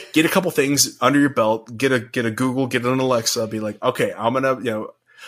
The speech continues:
oh my God, I can control this light." Like, that's what I helped somebody with. Like, "I can turn my light off, my lamp off with the thing." Like,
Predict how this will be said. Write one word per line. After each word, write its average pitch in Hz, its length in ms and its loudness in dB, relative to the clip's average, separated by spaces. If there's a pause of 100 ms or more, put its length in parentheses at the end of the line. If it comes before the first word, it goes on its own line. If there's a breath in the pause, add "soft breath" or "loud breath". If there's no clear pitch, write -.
(220 loud breath)
oh 180 120 2
my 196 140 4
God, 190 220 6
I 131 80 6
can 127 180 -4
control 156 380 2
this 151 240 4
light." 117 420 -4
Like, 110 320 -8
that's 110 180 -4
what 110 160 -6
I 101 120 -8
helped 123 280 -2
somebody 107 280 -2
with. 104 120 -10
Like, 107 180 -8 (200 loud breath)
"I 131 100 0
can 175 160 -2
turn 127 180 0
my 139 100 4
light 190 260 2
off, 113 280 -6
my 117 100 0
lamp 175 360 2
off 117 260 2
with 127 180 -6
the 147 140 0
thing." 131 440 -6
Like, - 220 -18